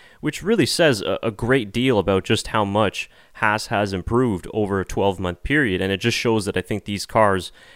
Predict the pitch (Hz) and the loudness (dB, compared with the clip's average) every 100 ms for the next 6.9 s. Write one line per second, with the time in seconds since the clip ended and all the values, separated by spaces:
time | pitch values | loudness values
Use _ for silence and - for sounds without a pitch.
0 | - - 104 101 101 - 101 92 - - | -16 -4 -4 0 -2 -2 -4 -4 -6 -2
1 | 127 - 95 90 92 92 92 92 90 98 | -2 0 -2 0 0 0 0 0 2 0
2 | - - 90 85 85 85 - 92 87 95 | -2 -2 -2 -2 -2 -6 -4 -2 -2 -2
3 | 90 101 - 92 85 - 101 92 - - | -2 -2 -4 -8 -8 -6 -2 -2 -4 -16
4 | - - _ _ _ 117 135 156 135 135 | -20 -20 _ _ _ 0 2 2 4 4
5 | 110 117 101 117 113 107 90 98 131 151 | 4 2 2 0 0 -6 0 0 0 -4
6 | - 113 113 - 113 113 - - - | -4 -2 -2 -2 -4 -6 -8 -12 -14